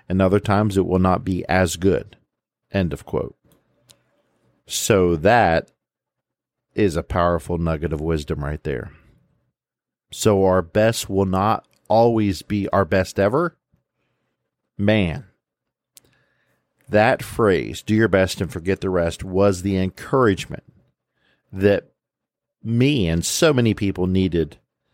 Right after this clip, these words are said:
just trying to survive through one of those P ninety X workouts. And let's face it, Ruiz is right.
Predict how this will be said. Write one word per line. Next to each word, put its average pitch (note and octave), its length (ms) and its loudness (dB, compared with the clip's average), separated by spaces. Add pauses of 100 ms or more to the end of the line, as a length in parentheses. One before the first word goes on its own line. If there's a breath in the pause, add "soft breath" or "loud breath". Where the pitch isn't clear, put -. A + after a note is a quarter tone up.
(580)
just - 220 -4
trying F#2+ 340 2
to E2+ 60 0
survive D#2+ 720 2
through F#2 320 -2
one E2+ 200 -2
of D#2+ 60 -2
those D#2+ 240 0
P F#2 200 -4
ninety E2 280 -2
X - 200 -6
workouts. - 600 -8 (1300 loud breath)
And G#2+ 140 0
let's B2 220 2
face C3 320 0
it, - 160 -4 (640)
Ruiz G#2+ 460 2
is G2+ 140 0
right. A#2+ 280 0